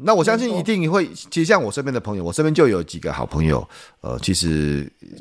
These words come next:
Speaker 1: 准备要去国外的，或是已经在国外的，哈，在国外生活的这样子。那如果，呃，
Speaker 2: 嗯哼。
Speaker 1: 对于现在，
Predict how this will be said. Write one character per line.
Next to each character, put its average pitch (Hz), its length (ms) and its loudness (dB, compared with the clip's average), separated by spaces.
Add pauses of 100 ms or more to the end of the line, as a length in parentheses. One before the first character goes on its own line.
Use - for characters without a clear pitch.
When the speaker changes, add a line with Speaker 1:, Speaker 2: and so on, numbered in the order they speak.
(240)
Speaker 1:
准 107 100 -10
备 143 80 0
要 147 60 2
去 139 100 -4
国 110 140 -2
外 120 180 4
的， 87 160 -2
或 104 80 -2
是 117 120 -4
已 78 40 -6
经 98 160 -8
在 104 80 0
国 71 160 -4
外 78 180 4
的， 50 240 -6
哈， 64 300 -8
在 104 100 -4
国 87 140 0
外 92 80 2
生 90 260 -2
活 80 160 -2
的 62 120 -8
这 69 100 -4
样 62 140 -4
子。 62 160 -14 (420)
那 135 100 0
如 143 80 4
果， 101 380 0 (160)
呃， 78 300 -4
Speaker 2:
嗯 - 60 -8
哼。 190 100 -10
Speaker 1:
对 175 180 2
于 120 100 0
现 170 300 0
在， 139 240 2